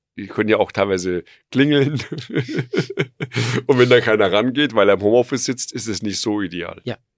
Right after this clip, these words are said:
Speaker 2: genau so ist es, ja.
Speaker 1: Oder Bauarbeiter von zu Hause aus und so. Ich habe mal Mörtel mit heimgenommen und so.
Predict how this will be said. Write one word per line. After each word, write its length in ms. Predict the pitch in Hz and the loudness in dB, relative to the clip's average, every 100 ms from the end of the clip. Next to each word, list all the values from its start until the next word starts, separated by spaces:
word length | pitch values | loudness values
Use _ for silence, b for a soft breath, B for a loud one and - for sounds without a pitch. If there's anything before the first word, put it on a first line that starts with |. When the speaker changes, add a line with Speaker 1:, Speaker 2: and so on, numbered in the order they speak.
| _ _ | _ _
Speaker 2:
genau 300 | 139 131 131 | -10 -8 -8
so 140 | 131 | -10
ist 180 | - - | -16 -20
es, 120 | 135 - | -20 -12
ja. 100 | 120 | -2
Speaker 1:
Oder 180 | 95 | 0
Bauarbeiter 600 | 90 104 117 104 98 90 95 | 4 6 6 6 2 2 -2
von 180 | 95 | -4
zu 160 | - 87 | -4 0
Hause 280 | 95 101 98 | 2 4 4
aus 240 | 90 90 | 4 2
und 120 | 95 | -2
so. 180 | 85 87 | -4 -4
Ich 80 | - | -4
habe 140 | 101 | -4
mal 180 | 101 90 | -2 -2
Mörtel 340 | 90 98 104 98 | 2 2 2 -2
mit 200 | 98 95 | -4 -2
heimgenommen 520 | 92 92 92 92 90 | -2 -2 -2 -2 -4
und 120 | |
so. 100 | 85 | -10